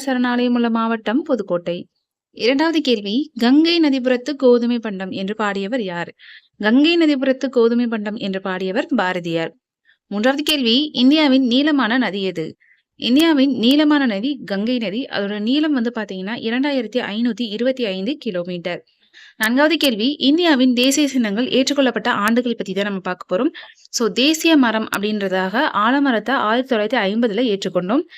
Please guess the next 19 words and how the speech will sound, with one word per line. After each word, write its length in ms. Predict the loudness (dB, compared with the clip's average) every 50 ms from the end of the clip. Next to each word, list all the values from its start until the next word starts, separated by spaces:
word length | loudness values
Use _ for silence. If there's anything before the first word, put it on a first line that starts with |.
| -20 -20 -18 _
தேசிய 420 | 0 2 2 2 2 2 2 2 2
மலராக 460 | 4 2 2 0 0 -2 -2 -2 -4
தாமரையை 520 | -2 0 0 0 0 0 2 2 2 2
ஆயிரத்தி 460 | 0 0 -2 -2 -2 -4 -4 _ -4 -2
தொள்ளாயிரத்தி 300 | -2 -2 -2 -2 -4 -4
ஐம்பதிலும், 640 | -2 -2 -4 -2 -2 -2 -2 -2 -2 -2 0 0 -2 -2 -4 -12 -20 -20 -20 -20 _ _
தேசிய 540 | -6 -2 0 0 0 0 0 0 0 0 2
பழமாக 600 | 0 0 0 2 2 2 2 0 0 2 2 2
மாம்பழத்தை 640 | 2 2 2 2 2 2 4 2 2 2 2 2 2
ஆயிரத்தி 420 | 2 2 0 0 -2 -2 -2 -2
தொள்ளாயிரத்தி 280 | -2 -2 -2 -2 -4 -4
ஐம்பதிலும், 680 | -4 -4 -2 0 0 0 0 0 -2 -2 -2 0 -2 -2 -2 -8 -16 -20 -20 -20 -20 _
தேசிய 480 | _ -2 0 0 0 0 0 0 0 0
பறவையாக 680 | 0 -2 -4 -2 0 2 2 2 0 -2 -2 -4 -2 -2
மயிலை 600 | -2 -2 -2 0 0 2 2 2 2 0 -2 -4
ஆயிரத்தி 440 | -4 -4 -2 0 0 -2 -2 -2
தொள்ளாயிரத்தி 220 | -4 -2 -2 -2 -2
அறுபத்தி 380 | 0 0 0 -2 -2 -2 -2
மூன்றிலும், 720 | -4 -2 0 0 2 2 2 2 2 2 2 2 2 0